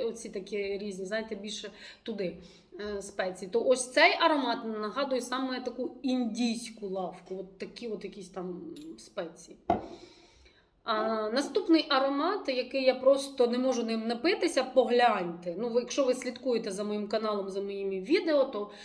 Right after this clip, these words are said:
ви, напевно, бачили, коли я показувала цей аромат, я його купила на Блошиному базарі, він був абсолютно повний. А, я його купила, напевно, на початку або наприкінці, ні, напевно, на початку цього місяця.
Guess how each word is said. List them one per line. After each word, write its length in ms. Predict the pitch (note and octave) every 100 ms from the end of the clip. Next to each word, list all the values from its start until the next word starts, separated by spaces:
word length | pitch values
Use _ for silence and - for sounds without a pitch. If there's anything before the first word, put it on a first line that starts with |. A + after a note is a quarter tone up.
| - - - A3
ви, 80 | B3+
напевно, 840 | C#4 C4+ C4+ B3+ A3+ G#3+ G3+ F#3+ - - _ _ _ _ _ -
бачили, 580 | A#3 A3 A#3+ B3+ C4 G#3+
коли 180 | A3
я 60 | G#3+
показувала 480 | F#3 - A3 G3+ G3
цей 180 | G#3 G3
аромат, 360 | G#3 C4 D#4
я 60 | A3
його 140 | A3+
купила 300 | A3+ - A3+
на 140 | G3+ G3
Блошиному 480 | G3 - G#3 G3
базарі, 520 | F#3+ G3 G#3 C4+ F4+ C4+
він 180 | A3
був 160 | G#3 G#3 F#3
абсолютно 500 | - A3+ G#3+ F#3 G3
повний. 680 | G3 B3+ C4+ D#4 F#4 A#4+ - - - - -
А, 340 | - A#3 A3+ G#3+
я 100 | B3
його 160 | B3+
купила, 380 | B3+ - C4 B3+
напевно, 420 | A3+ A3+ A#3 A3+
на 120 | A3+ A3+
початку 600 | A3+ A3+ D4 E4+ - A#3
або 300 | G#3+ A3+ G#3+
наприкінці, 880 | A3 A3+ A3 A#3 A3+ - A#3 G#3 G#3+ - -
ні, 380 | C4 C#4 C#4
напевно, 400 | A3+ - C4+ C4+
на 140 | B3 B3
початку 540 | B3+ B3+ C4 A3+ -
цього 300 | - A3+ A3
місяця. 480 | A3+ E4+ - - G#3